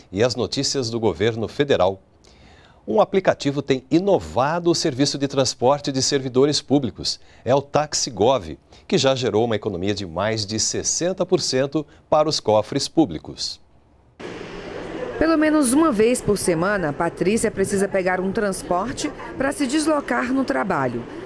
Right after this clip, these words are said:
Speaker 2: Desde fevereiro, ela usa o TaxiGov, um aplicativo para celular que pôs em prática o novo modelo de transporte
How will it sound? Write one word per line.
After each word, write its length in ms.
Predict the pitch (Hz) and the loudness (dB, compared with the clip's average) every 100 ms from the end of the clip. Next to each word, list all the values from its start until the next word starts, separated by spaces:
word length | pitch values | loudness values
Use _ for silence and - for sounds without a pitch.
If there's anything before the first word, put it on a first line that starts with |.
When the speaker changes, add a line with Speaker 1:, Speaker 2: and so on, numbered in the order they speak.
| - | -2
Speaker 2:
Desde 340 | 165 185 165 180 | 2 2 2 0
fevereiro, 680 | 202 202 180 175 208 156 - - - | 0 2 2 4 4 2 -4 -6 -2
ela 220 | 190 214 | 0 2
usa 260 | 240 233 | 2 0
o 20 | 247 | 0
TaxiGov, 960 | 277 277 - 294 214 185 180 156 139 - - 165 | -2 -2 -2 -2 0 2 0 0 -4 -8 -10 -4
um 80 | 170 | -2
aplicativo 680 | 185 180 175 165 196 175 | -2 -2 -2 0 0 0
para 240 | 156 160 160 | 0 0 0
celular 540 | 170 170 175 214 - - | 2 2 2 0 -4 -4
que 120 | 277 | -2
pôs 300 | 262 269 269 | 0 0 0
em 140 | 339 | -2
prática 640 | 240 202 233 233 220 - | 0 0 0 -2 -4 -2
o 60 | 214 | 2
novo 320 | 226 320 339 | 2 2 2
modelo 400 | 294 226 190 170 | 2 2 2 2
de 100 | 170 | 2
transporte 680 | 175 196 202 196 202 247 | 0 -2 -2 -2 -2 -4